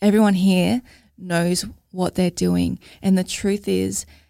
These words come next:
every single mother is figuring this shit out. You talk about first time. Everything you go through was the first time.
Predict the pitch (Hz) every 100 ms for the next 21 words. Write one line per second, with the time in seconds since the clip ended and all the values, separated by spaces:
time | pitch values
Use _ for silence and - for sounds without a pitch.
0 | _ _ _ _ - 208 202 202 208 220
1 | 208 - 196 190 190 180 175 175 175 -
2 | - - 180 180 180 175 170 - 170 165
3 | 156 - _ - 247 277 311 - - 220
4 | 220 226 - - 208 208 170 180 - -
5 | 269 320 381 381 381 381 - 254 277 -
6 | 294 277 262 247 220 196 196 190 127 -
7 | -